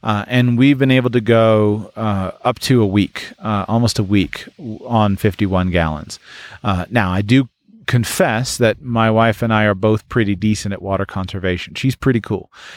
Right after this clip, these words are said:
uh, where instead of her griping about it, she's really good at, at watching it. I think most people would not be able to stretch fifty gallons of water that long, but that includes baths for the children, et cetera.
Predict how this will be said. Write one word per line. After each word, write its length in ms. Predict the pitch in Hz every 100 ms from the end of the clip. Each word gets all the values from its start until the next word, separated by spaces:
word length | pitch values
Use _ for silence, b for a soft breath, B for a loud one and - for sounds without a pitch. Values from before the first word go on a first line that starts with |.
| B
uh, 220 | 120 107 101
where 180 | 113
instead 280 | 101 - 127
of 100 | 113
her 160 | 117 110
griping 560 | 98 117 110 - 110
about 260 | 95 92 98
it, 120 | 127
she's 260 | - 120 113
really 280 | 113 120 113
good 280 | 110 107
at, 200 | 98 -
at 300 | 98 95 _
watching 480 | 104 101 101 - 87
it. 140 | 73 -
I 140 | 101
think 280 | 98 113 90 87 123 _ - -
most 460 | 101 110 120 123 -
people 220 | 117 95
would 120 | 101
not 200 | 104 95
be 120 | 107
able 160 | 98 98
to 160 | - -
stretch 460 | - 117 98 - B B B
fifty 300 | - 127 113
gallons 320 | 107 101 98 95
of 100 | 92
water 400 | 98 95 82 85
that 240 | 104 85
long, 200 | 95 87 -
but 120 | 95
that 120 | 123
includes 380 | 139 120 127 104
baths 380 | 90 98 113 -
for 100 | 113
the 80 |
children, 460 | 104 113 110 101 92
et 80 | -
cetera. 420 | 104 87 90